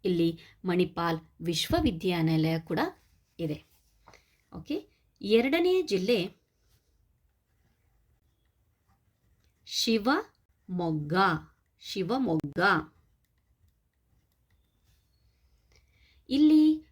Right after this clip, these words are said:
ಮಹಾತ್ಮ ಗಾಂಧಿ ಜಲವಿದ್ಯುತ್ ಉತ್ಪಾದನಾ ಕೇಂದ್ರ ಇದೆ. ಮಹಾತ್ಮ ಗಾಂಧಿ ಜಲವಿದ್ಯುತ್ ಕೇಂದ್ರವು ಶರಾವತಿ ನದಿಗೆ ಸಂಬಂಧಿಸಿದೆ.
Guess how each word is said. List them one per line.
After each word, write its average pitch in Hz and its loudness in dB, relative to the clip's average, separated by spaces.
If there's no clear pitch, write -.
ಮಹಾತ್ಮ 269 -4
ಗಾಂಧಿ 226 -2
ಜಲವಿದ್ಯುತ್ 190 0
ಉತ್ಪಾದನಾ 175 -2
ಕೇಂದ್ರ 185 -4
ಇದೆ. 185 0
ಮಹಾತ್ಮ 208 -4
ಗಾಂಧಿ 208 -2
ಜಲವಿದ್ಯುತ್ 196 -4
ಕೇಂದ್ರವು 185 -2
ಶರಾವತಿ 269 2
ನದಿಗೆ 185 0
ಸಂಬಂಧಿಸಿದೆ. 160 -4